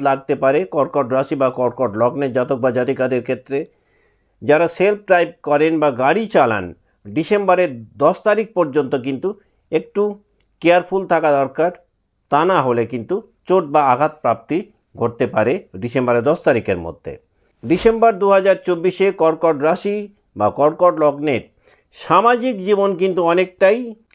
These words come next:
বাড়বে বা বৃদ্ধি পাবে। সোশ্যাল লাইফে একটা এক্সপ্যানশন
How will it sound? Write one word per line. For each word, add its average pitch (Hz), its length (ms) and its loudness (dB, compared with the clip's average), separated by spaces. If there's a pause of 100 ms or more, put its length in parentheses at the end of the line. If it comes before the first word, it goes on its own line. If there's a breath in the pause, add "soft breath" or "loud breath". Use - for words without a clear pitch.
(140)
বাড়বে 170 520 2
বা 160 160 2 (240)
বৃদ্ধি 180 400 -2
পাবে। 123 240 2 (140)
সোশ্যাল 262 480 2
লাইফে 220 320 2
একটা 190 240 -2
এক্সপ্যানশন 190 580 -2